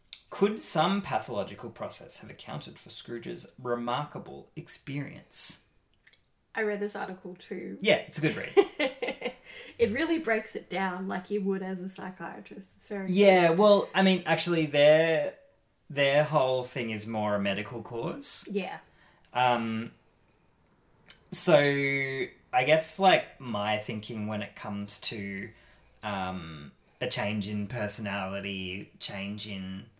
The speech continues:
Speaker 1: orientation, just, yeah, mental status, I guess you'd say. Um, the fact that it's sudden suggests possibly a medical thing.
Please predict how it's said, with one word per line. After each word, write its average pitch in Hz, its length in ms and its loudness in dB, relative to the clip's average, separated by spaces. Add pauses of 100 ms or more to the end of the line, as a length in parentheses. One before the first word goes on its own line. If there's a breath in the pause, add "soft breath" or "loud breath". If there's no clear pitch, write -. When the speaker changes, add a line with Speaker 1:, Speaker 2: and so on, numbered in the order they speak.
(220)
Speaker 1:
orientation, 95 1300 -8 (640)
just, - 380 -12
yeah, - 160 -12
mental - 300 -14
status, - 480 -10
I 104 80 -8
guess - 280 -10
you'd - 140 -12
say. - 360 -8 (460 loud breath)
Um, 98 500 -2 (100)
the - 60 -10
fact 135 220 2
that 151 120 4
it's - 160 -4
sudden 113 520 -2 (360)
suggests 104 580 -4
possibly 147 720 -6
a 147 120 -6
medical 147 440 -4
thing. 180 360 -6